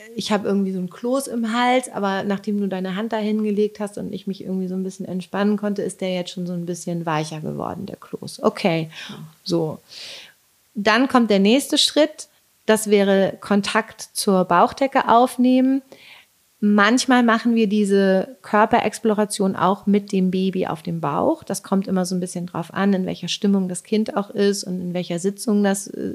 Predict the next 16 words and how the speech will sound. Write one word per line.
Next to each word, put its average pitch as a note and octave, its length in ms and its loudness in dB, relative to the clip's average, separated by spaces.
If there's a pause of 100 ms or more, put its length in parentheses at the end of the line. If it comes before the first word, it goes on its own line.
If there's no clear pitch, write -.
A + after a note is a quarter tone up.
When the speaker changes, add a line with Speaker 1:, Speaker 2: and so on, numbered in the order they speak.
Speaker 1:
ist. G3+ 580 -2 (500)
Eine F#3+ 140 -12
erste G#3 400 4
Sitzung, G#3 380 2
wenn F#3 220 0
auch F3+ 100 -4
die - 160 -6
Eltern F#3+ 320 2
erstmal F#3+ 380 0
sowieso F#3 400 -2
erstmal F#3 320 -2
erzählen G3+ 880 2
müssen, F3+ 380 0
was F3 160 -4
eigentlich E3+ 480 -8
ist. - 500 -4